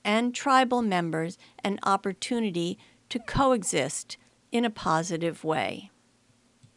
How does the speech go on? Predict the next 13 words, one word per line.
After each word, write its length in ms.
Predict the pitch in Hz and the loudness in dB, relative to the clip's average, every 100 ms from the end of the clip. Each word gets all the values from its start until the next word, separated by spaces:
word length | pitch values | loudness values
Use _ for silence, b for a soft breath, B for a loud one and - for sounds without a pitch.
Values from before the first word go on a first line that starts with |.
| _ _ _ - B B B B _ - | _ _ _ -18 B B B B _ -10
The 60 | |
second 420 | - 170 196 202 | -2 -2 -2 -4
picture 560 | - 160 - 175 175 233 _ b b _ _ _ _ _ | -2 -4 -2 0 0 0 _ b b _ _ _ _ _
is 280 | 196 190 - - | 2 4 0 2
of 300 | 190 185 - - | 4 4 0 -6
Talia 600 | 214 208 220 220 214 208 | 2 2 4 4 2 0
Landry, 840 | 202 185 185 180 170 165 196 262 - | -2 -2 0 -2 -2 -2 -2 -4 -4
and 320 | 185 185 180 | -2 0 -2
the 160 | 180 185 | -2 -4
caption 520 | - 214 202 - 233 | -2 -2 0 -2 -2
says, 580 | 240 - 165 165 185 - B B B B - | -2 0 0 0 -2 -10 B B B B -4
"Talia 400 | 185 196 190 196 | 0 2 2 0
Landry 720 | 233 254 220 190 175 214 | 2 2 0 -2 -2 -2